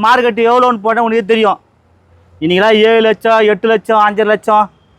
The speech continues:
அஞ்சே கால் லட்சம்லாம் போயினுக்குது. நான் தர ரேட் பண்ணா விலையே ரொம்ப கம்மி தான். எவ்வளோ கேட்டா ட்விஸ்ட்டு, விலை ட்விஸ்ட்டு. உண்மையா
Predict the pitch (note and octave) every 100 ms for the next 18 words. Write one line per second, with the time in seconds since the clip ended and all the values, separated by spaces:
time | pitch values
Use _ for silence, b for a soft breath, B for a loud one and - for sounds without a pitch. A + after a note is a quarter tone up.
0 | _ _ _ _ _ _ _ - F3 A3
1 | G#3 F#3+ F3+ G3+ G3 G3+ G3+ E3+ C3 -
2 | _ _ _ - D#3 D3 F3 A3 G#3 G#3
3 | F#3 G3 G#3 G#3+ F3+ G#3 A#3+ B3 A#3+ G3+
4 | A3 A#3 A3+ A3 G#3 A#3+ A#3+ A#3 - b
5 | b _ A#4 G#4+ - G#4+ F#4+ D4 F3 -
6 | _ _ _ - _ _ D3+ F3+ A3+ A#3
7 | - A#3 - B3 F#3 - _ _ _ _
8 | _ _ _ _ _ _ _ _ C#3 E3